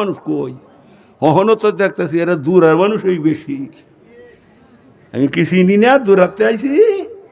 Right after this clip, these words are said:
নাই রে, হুলাক্কার মানুষই ঈদের নমাজ হয় না, একদিন আগের থেকেই দূরার মানুষ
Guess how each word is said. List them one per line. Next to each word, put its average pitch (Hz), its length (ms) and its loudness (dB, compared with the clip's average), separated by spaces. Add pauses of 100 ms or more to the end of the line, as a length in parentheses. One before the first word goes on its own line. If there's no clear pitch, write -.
(720)
নাই 143 280 0
রে, 170 220 2 (500)
হুলাক্কার 156 560 -2
মানুষই 180 540 0 (1160)
ঈদের 139 340 4
নমাজ 143 640 2 (920)
হয় 127 360 0
না, 95 120 -14 (220)
একদিন 151 260 -2
আগের 143 420 -2
থেকেই 135 340 -8
দূরার 120 420 -6
মানুষ 110 360 -8